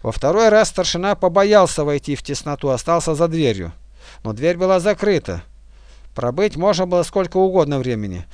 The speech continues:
Можно было разбить стекло, выпрыгнуть на полотно. Ночь. Поезд не шёл быстро. Сорок восьмой год, делал частые остановки. Правда, зима. Тено без пальто и с собой только пять рублей.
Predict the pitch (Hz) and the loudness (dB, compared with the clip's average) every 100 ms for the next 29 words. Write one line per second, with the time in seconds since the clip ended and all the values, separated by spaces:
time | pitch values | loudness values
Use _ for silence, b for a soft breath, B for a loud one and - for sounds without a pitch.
0 | B B 131 226 180 196 190 160 151 139 | B B 2 2 2 0 0 0 -2 -4
1 | 143 - 135 - 165 214 175 196 185 170 | -8 -6 -8 -4 2 4 4 2 0 -6
2 | 175 165 143 139 156 156 139 127 117 156 | -6 -8 -10 -4 -2 -2 -4 -6 -2 -2
3 | 147 - - - b b - 143 175 156 | -2 -6 -12 -20 b b -6 0 0 0
4 | 151 - 170 135 131 113 107 - 147 139 | -6 -2 -2 0 -4 -6 -10 -8 -6 -6
5 | 127 - 120 113 143 160 135 156 139 - | -6 -6 -8 -4 -2 -2 -2 -2 -2 -2
6 | 131 - 120 - 127 151 143 - 120 B | -4 -4 -8 -8 -6 -6 -6 -10 -12 B
7 | B B B - 120 127 139 139 208 190 | B B B -8 -2 -2 -2 -2 0 0
8 | 98 - - - B B - 120 170 160 | -2 -6 -18 -20 B B -6 -4 -2 -2
9 | - - 120 - 190 185 - 139 123 180 | -4 -4 -4 -2 0 0 -2 -4 0 0
10 | 180 165 151 139 175 175 180 170 151 92 | 0 -2 -2 -2 -2 0 -4 -2 -2 -2